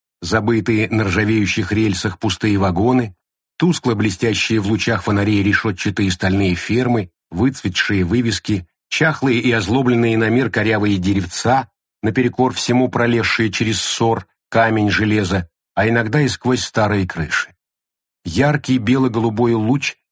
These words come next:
заглянул на секунду в окно, резкие черные тени скользнули по стенам, изогнулись и снова пропали.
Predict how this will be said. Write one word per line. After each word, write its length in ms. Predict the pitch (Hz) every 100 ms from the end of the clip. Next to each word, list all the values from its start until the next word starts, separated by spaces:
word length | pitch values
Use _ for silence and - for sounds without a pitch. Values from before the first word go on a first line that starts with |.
| _ _
заглянул 500 | 80 101 113 120 123
на 100 | 117
секунду 460 | 98 98 113 107 101
в 80 | 101
окно, 480 | 95 98 117 151 - _ _ _ _
резкие 400 | 113 151 - 131
черные 400 | - 135 120 123
тени 300 | - 123 120
скользнули 520 | 107 120 110 101 117
по 160 | 98 104
стенам, 540 | 92 - 131 143 117 90 _ _
изогнулись 680 | 117 101 113 104 135 143 120
и 40 |
снова 360 | 113 107 110 113
пропали. 580 | - 104 - 82 -